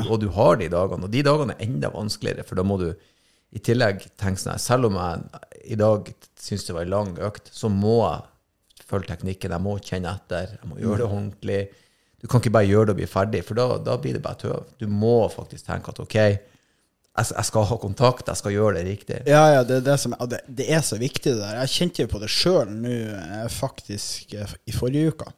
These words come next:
Speaker 1: Mm.
Speaker 2: At, eh, jeg var på trening, og så tenkte jeg liksom, "Hva er det jeg egentlig gjør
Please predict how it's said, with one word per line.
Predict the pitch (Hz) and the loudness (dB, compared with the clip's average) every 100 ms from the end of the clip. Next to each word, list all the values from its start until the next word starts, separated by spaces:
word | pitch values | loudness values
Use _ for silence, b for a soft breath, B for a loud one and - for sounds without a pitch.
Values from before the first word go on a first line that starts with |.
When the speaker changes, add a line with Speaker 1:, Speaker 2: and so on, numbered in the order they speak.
| _ B | _ B
Speaker 1:
Mm. | 110 104 87 B B B B - | -10 -10 -10 B B B B -10
Speaker 2:
At, | 110 - - | -8 -8 -6
eh, | 113 107 104 104 98 82 | -4 -4 -4 -6 -6 -10
jeg | - - 127 | -10 -2 6
var | 147 | 6
på | - - | 6 2
trening, | 131 147 160 135 | 4 6 4 4
og | |
så | 110 | 0
tenkte | - 127 - | -2 -2 -4
jeg | 104 | -8
liksom, | - 120 - | -8 -10 -10
"Hva | - | -4
er | 117 165 165 | -2 -2 -4
det | |
jeg | 82 104 | -6 -8
egentlig | - 101 101 | -6 -8 -4
gjør | - 185 196 - | 2 2 0 -6